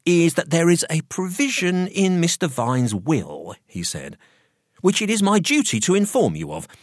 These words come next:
The provision gives the incumbent locum the first option to buy the business,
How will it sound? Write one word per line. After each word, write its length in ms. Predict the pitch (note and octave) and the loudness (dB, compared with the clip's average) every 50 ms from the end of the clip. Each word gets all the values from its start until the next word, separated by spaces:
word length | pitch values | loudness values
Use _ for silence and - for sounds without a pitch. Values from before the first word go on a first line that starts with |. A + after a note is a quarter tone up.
| _ - | _ 2
The 120 | D#3+ E3 | 2 2
provision 480 | D#3+ - G3+ A3 C4+ C4+ C#4 D4+ D4 C4+ | 4 4 0 0 2 2 2 2 2 2
gives 240 | F3+ F#3+ F#3+ E3+ - | 2 2 0 0 0
the 180 | F#3 F3+ F3 | -4 -4 0
incumbent 640 | D#3+ D#3+ E3 - - C4 B3 F#3+ B2 A2+ G#2 - - | 0 0 0 0 0 2 2 4 4 2 0 0 -2
locum 440 | E2+ D2+ C#2 E2 - - D#3+ G3 F3 - - - - | -8 -10 -10 -8 -2 0 0 0 0 -4 -10 -12 -2
the 100 | - D3 | -2 -2
first 440 | C3+ - - A3+ B3+ C4+ B3+ - - - | -2 -2 0 2 2 2 2 0 -4 -2
option 540 | - - - - - - - C3+ E3+ F3 D#3+ | -4 -4 -2 -2 -4 0 0 2 2 2 2
to 120 | - - | 2 0
buy 360 | C3 C3 - F3 F3 F#3 F#3 F3+ | -2 0 0 0 0 2 0 0
the 100 | D#3 E3+ | 0 0
business, 420 | A#3+ A#3 E3+ - G#2 - - - | 0 0 0 0 -2 -4 -6 -8